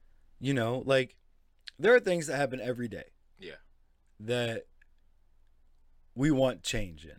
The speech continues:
Speaker 1: right?
Speaker 2: Yes.
Speaker 1: And if we want that change to happen, we have to look into our candidates and pose that question to them, whether it's just doing research or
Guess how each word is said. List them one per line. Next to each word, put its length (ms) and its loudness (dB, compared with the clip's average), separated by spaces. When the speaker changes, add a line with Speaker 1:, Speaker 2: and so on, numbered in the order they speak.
Speaker 1:
right? 300 0
Speaker 2:
Yes. 520 -10
Speaker 1:
And 440 2
if 160 -8
we 80 0
want 360 0
that 200 -2
change 320 -4
to 80 -6
happen, 500 0
we 320 2
have 360 2
to 220 -4
look 300 0
into 400 -4
our 140 -2
candidates 760 -2
and 460 0
pose 340 6
that 220 2
question 520 0
to 180 -6
them, 200 -6
whether 280 4
it's 100 -4
just 180 -6
doing 240 -4
research 720 -6
or 300 -6